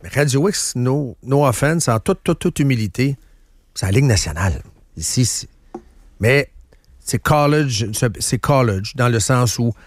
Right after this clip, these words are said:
euh, c'est un peu désorganisé, mais en même temps, c'est un peu la, c'est un peu une forme de victoire du chaos, là, <laughs> Radio X.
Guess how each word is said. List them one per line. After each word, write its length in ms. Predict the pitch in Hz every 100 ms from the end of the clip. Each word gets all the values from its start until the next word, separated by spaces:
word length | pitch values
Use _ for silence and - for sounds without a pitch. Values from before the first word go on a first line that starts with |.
| - _ _ _ 110
euh, 400 | 107 113 113 110
c'est 160 | -
un 80 | 113
peu 320 | 95 120 117
désorganisé, 800 | 104 120 123 113 127 120 104 110
mais 100 | 131
en 40 | 98
même 140 | 104 95
temps, 140 | 120
c'est 340 | 110 98 85
un 60 | 104
peu 120 | 90
la, 280 | 123 107 80 - -
c'est 160 | -
un 60 | 113
peu 120 | 98
une 60 | 160
forme 240 | - 156
de 80 | 135
victoire 400 | 120 127 143 151
du 120 | 139
chaos, 460 | 113 151 120 123 180
là, 220 | 151 165 127 139
<laughs> 180 | 135 131
Radio 360 | 139 123 131
X. 160 | 156 -